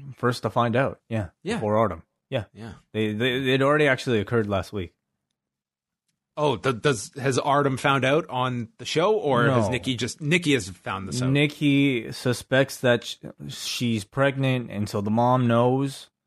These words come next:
Speaker 1: Um, so the mom's bought pregnancy tests, and Artem does not know yet.
Speaker 2: Okay. Cedric Alexander, Ricochet, and R-Truth versus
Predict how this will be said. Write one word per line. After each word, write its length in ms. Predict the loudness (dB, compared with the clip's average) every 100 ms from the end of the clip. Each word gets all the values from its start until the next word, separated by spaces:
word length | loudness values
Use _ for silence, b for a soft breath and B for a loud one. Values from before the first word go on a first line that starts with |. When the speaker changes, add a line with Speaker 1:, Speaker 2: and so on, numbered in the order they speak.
| _ _ _
Speaker 1:
Um, 580 | -2 2 4 2 0 -2
so 140 | -6 -4
the 80 | 0
mom's 300 | 2 2 2
bought 240 | 0 0
pregnancy 500 | -2 -2 -2 -4 -8
tests, 340 | -2 -4 -4
and 160 | -8 -6
Artem 320 | -2 0 0
does 200 | -2 -4
not 180 | -4 -4
know 140 | -2
yet. 240 | -2 -4 -12 _ _ _ _ -16
Speaker 2:
Okay. 280 | -16 -14 -18 -20 _ _ b b b b b b b b _ _ _ _ _ _ _ _
Cedric 440 | -12 -4 0 0 0
Alexander, 680 | 0 0 0 0 0 0 -4 _ _ _ -10
Ricochet, 580 | -4 -2 0 2 0
and 180 | -2 -10 -4
R-Truth 600 | -2 0 2 0 0 -8
versus 280 | -8 -8